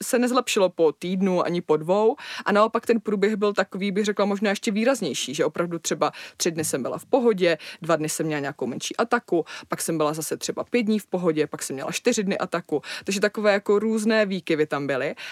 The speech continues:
ale postupně jsem sledovala, že se ty výkyvy jakoby zmenšují, prodlužují se ty fáze, kdy je mi lépe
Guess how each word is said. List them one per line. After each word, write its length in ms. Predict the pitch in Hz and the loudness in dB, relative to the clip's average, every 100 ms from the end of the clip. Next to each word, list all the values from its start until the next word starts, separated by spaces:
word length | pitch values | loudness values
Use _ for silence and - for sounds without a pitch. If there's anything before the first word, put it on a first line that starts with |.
| - | 0
ale 140 | 196 | 2
postupně 400 | 202 233 - 247 | 2 -4 -6 -4
jsem 180 | 254 285 | -2 -4
sledovala, 440 | - 214 196 185 196 | 0 0 2 2 2
že 120 | 233 | -2
se 120 | 220 | -4
ty 120 | 240 | -4
výkyvy 360 | 208 214 226 208 | -4 -4 -2 0
jakoby 320 | 202 - 160 | -2 -2 -8
zmenšují, 720 | - 160 190 - 285 262 254 233 | -4 -4 -2 -2 0 0 -2 -4
prodlužují 460 | 196 175 170 180 | -4 -2 -2 -4
se 120 | 170 | -6
ty 100 | 170 | -6
fáze, 320 | 175 170 170 170 | -2 0 0 0
kdy 140 | 165 | 0
je 80 | 156 | 0
mi 100 | 139 | -2
lépe 440 | 131 214 285 269 | 0 0 2 0